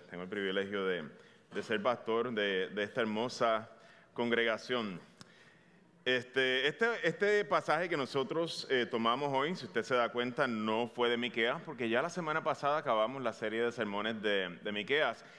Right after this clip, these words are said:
y hoy no comenzamos una serie de sermones nueva,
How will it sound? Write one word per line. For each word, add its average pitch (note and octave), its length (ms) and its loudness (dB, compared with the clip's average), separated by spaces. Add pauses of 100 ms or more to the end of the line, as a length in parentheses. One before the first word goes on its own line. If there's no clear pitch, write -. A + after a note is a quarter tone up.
(120)
y C3+ 160 2
hoy E3 220 4
no E3+ 220 0
comenzamos F3+ 680 0
una D#3+ 160 0
serie D#3 240 2
de E3 80 2
sermones C#3 380 0
nueva, C3 400 0